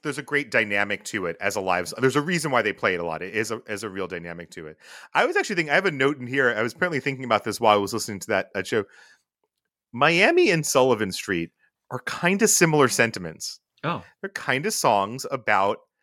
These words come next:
Speaker 1: knowing, like,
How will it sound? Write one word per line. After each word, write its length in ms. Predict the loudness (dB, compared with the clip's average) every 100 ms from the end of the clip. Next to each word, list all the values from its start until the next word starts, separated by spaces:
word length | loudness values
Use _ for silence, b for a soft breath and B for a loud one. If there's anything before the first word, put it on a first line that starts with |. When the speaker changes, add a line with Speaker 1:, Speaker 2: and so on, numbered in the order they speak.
| _ _ _
Speaker 1:
knowing, 880 | -20 -14 -2 2 2 2 0 -4 -10 -12 _ _ _ _ _ _ _ _
like, 380 | 0 2 2 -2